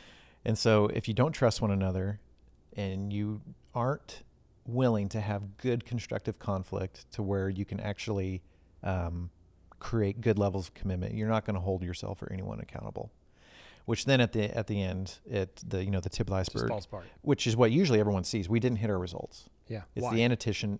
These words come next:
Speaker 1: inattention to results. Well, it's, again, it's almost impossible to hit any sort of a result if no one's accountable to anything. And so there's stagnation.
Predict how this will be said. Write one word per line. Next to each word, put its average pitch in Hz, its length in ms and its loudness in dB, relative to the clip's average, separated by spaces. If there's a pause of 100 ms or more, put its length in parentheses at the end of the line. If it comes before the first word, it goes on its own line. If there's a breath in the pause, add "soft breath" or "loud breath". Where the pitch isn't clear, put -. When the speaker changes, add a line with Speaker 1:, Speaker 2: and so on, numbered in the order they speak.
Speaker 1:
inattention 120 800 0
to - 160 -6
results. 92 580 -4 (400 soft breath)
Well, 110 240 0 (560)
it's, - 320 -10
again, 113 480 0
it's 117 180 -2
almost 123 300 0
impossible 104 760 0
to - 120 -4
hit 98 240 0
any 113 140 0
sort 107 220 -2
of 92 100 -4
a 95 40 -2
result 95 640 -2 (460 soft breath)
if 107 200 0
no 101 160 2
one's 101 160 0
accountable 98 460 -2
to 95 80 -8
anything. 101 380 -6
And 95 80 -8
so 110 100 -4
there's 98 180 -4
stagnation. 107 840 2